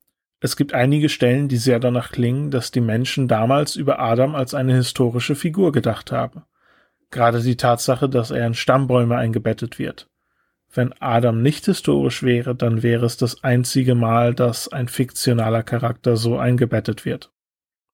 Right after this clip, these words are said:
Aber es gibt auch deutliche Anzeichen dafür, dass Adam und Eva symbolischen Charakter haben.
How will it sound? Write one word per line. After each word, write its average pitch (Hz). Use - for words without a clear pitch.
Aber 135
es 143
gibt 214
auch -
deutliche 147
Anzeichen 151
dafür, 131
dass 156
Adam 160
und 165
Eva 135
symbolischen 117
Charakter 139
haben. 127